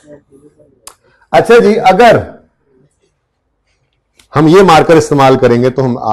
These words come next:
हमें कुछ नजर नहीं आएगा, और अगर हम ये marker इस्तेमाल करेंगे तो गुजारा हो जाएगा। चले, अगर हम entry of depreciation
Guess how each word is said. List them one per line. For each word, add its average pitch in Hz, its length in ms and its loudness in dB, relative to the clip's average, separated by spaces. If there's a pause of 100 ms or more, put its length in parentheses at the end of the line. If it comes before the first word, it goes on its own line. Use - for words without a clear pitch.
हमें 123 160 -4
कुछ 113 200 -8
नजर 101 220 -4
नहीं 117 160 -4
आएगा, 127 260 -4 (580)
और 156 100 0
अगर 180 380 2 (1120)
हम 160 400 -6 (420)
ये 139 300 -2
marker 170 380 0
इस्तेमाल 147 400 -2
करेंगे 139 240 -2
तो 135 100 -4
गुजारा 104 360 -4
हो 92 140 -10
जाएगा। 76 340 -14 (320)
चले, 85 180 -6 (960)
अगर 165 300 2
हम 160 360 -2 (580)
entry 175 460 0 (640)
of 139 220 -2
depreciation 156 960 -2